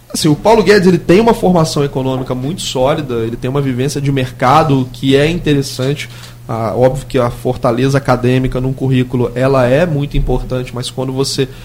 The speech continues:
tá com a máquina na mão, você opera diretamente com o dia a dia da economia, e aí é importante você ter essa vivência. Então o Paulo Guedes reúne essas duas qualidades.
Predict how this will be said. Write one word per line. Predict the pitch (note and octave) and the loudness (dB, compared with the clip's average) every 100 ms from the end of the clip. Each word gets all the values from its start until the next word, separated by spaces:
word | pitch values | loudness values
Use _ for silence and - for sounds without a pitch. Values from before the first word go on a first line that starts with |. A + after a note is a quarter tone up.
| - - | -6 0
tá | C#3+ E3+ | 2 4
com | D#3+ | 4
a | D3 | 2
máquina | C#3+ C#3+ C3+ | 2 0 -2
na | C3 B2+ | -2 -2
mão, | B2+ B2+ | -2 -4
você | D#3 - C3 | -4 -2 -4
opera | B2+ C3 B2+ A#2 - - | 0 0 0 -2 -6 -14
diretamente | C3 D3 G3+ E3+ E3+ D#3 C#3 C#3+ C#3 C3+ - - - - - | -6 2 6 6 6 2 4 2 0 -4 -6 -16 -20 -20 0
com | D#3+ F#3 F#3 | 4 6 6
o | D3+ | 6
dia | D3 D3 | 6 6
a | |
dia | C3 C3+ C#3+ | 4 2 2
da | C3+ C3 | 4 2
economia, | C3 C3 B2 B2 C3 D3+ E3 | 0 -2 0 2 2 2 0
e | B2+ | 0
aí | A#2+ A#2+ | 2 2
é | |
importante | B2+ C3+ A#2+ - C#3+ C#3+ | 0 0 -4 0 0 0
você | C3+ | -4
ter | C3 C3+ | -4 -4
essa | C3+ | -4
vivência. | B2 A#2 B2 C#3 - F3 - - - - | -6 -2 0 0 -2 -8 -10 -20 -20 -8
Então | - F#3 | -2 0
o | |
Paulo | F#3 F3+ D#3+ | 2 2 4
Guedes | D#3+ E3 | 4 4
reúne | E3 E3+ | 2 2
essas | E3+ D3+ | 0 -2
duas | D#3+ | -2
qualidades. | - D#3 E3+ B2+ A2 - - | 0 -2 2 2 2 -2 -10